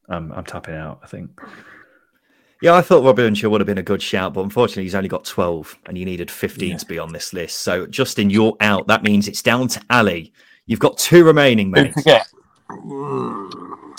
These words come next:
Speaker 3: I'm struggling. I'm trying to think of strikers that we've had that were half decent. Th-, that's a bit of a struggle after Adam Wingy, really, to be fair. Um,
Speaker 2: I'll have to
Speaker 3: Fortune,
Speaker 2: push you.
Speaker 3: Mark
Speaker 2: Fortune
Speaker 3: Adams.
Speaker 2: is a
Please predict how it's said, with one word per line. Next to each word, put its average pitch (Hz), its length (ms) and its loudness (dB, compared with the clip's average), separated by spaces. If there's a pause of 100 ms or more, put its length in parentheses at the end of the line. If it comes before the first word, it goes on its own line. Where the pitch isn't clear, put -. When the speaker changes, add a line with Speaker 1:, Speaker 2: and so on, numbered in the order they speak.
(2000)
Speaker 3:
I'm 139 60 -18
struggling. 143 400 0 (1400)
I'm - 60 -20
trying 139 220 0
to 131 60 -8
think 127 220 -6
of 120 60 -8
strikers 123 420 4
that 113 100 -10
we've 113 100 -10
had 104 180 6
that - 100 -10
were 110 100 -2
half 107 220 6
decent. 110 420 -10
Th-, 117 180 -10
that's 113 280 -6
a - 20 -10
bit 104 140 -8
of 104 80 -8
a 104 40 -16
struggle 110 360 0
after 131 200 0
Adam 127 220 2
Wingy, 101 240 -16
really, 98 280 -10
to - 120 -20
be 107 80 -20
fair. 92 260 -14 (800)
Um, 113 520 -6 (500)
Speaker 2:
I'll 185 220 6
have - 80 -8
to - 20 -6
Speaker 3:
Fortune, 208 140 0
Speaker 2:
push 220 220 6
you. 101 220 2 (960)
Speaker 3:
Mark 165 240 4
Speaker 2:
Fortune 135 400 6
Speaker 3:
Adams. 104 240 4
Speaker 2:
is 113 160 4
a 107 200 6